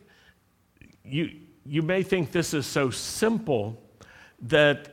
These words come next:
you're overfamiliar with it and you forget how important this is. And if you ever forget how important God's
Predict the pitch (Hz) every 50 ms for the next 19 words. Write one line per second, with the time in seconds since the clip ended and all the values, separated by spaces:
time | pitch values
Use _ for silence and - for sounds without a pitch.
0 | - - _ _ _ - 120 123 135 151 147 - - 147 175 214 214 156 165 160
1 | 143 - - 147 135 131 135 147 165 175 180 165 147 143 127 120 117 120 113 107
2 | - 135 123 107 - - 127 127 127 131 131 135 131 - - 135 131 123 131 151
3 | 160 156 - - - - - - 180 220 240 247 208 170 135 120 110 - - 202
4 | 208 - - 120 113 95 - - - - _ - - 95 123 123 104 - - 135
5 | 131 104 85 73 85 92 - - - - _ - - - - - - - - -
6 | - _ _ _ _ _ _ - 156 165 160 - - 226 269 247 - 330 339 -
7 | - 180 214 269 226 175 - - 175 143 143 170 170 156 143 143 156 160 151 139
8 | 120 - - 170 170 165 113 120 135 131 113 - - - - _ _ _ - _
9 | _ _ _ _ _ _ _ _ _ _ _ _ _ _ _ _ - 120 113 143
10 | 143 147 147 120 -